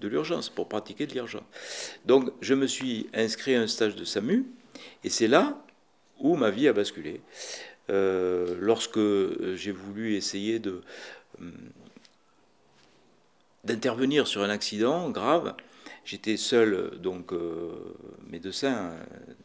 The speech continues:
sur cet accident, parce que tous les autres médecins étaient, étaient pris. Je devais gérer cet accident, et, euh, il se trouve que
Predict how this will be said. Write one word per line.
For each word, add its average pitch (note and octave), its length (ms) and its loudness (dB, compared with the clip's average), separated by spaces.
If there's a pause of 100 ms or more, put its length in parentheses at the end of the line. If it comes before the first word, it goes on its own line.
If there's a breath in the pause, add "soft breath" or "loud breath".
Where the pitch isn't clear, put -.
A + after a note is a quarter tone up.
(140)
sur - 240 -12
cet - 200 -6
accident, E3 560 2
parce - 160 -10
que F#2+ 220 -8 (380 loud breath)
tous F#2+ 100 -8
les F#2 160 -4
autres F#2 180 -4
médecins F2+ 300 -6
étaient, F2 320 -10 (260 loud breath)
étaient - 220 -4
pris. A3 320 -2 (840)
Je - 100 -12
devais G2+ 260 -4
gérer F#2+ 260 -2
cet - 200 -8
accident, C#3+ 400 -2 (460 loud breath)
et, G#2+ 280 6
euh, F#2 600 2 (200)
il G2 140 -8
se - 100 -6
trouve A#2 300 -6
que B2 260 4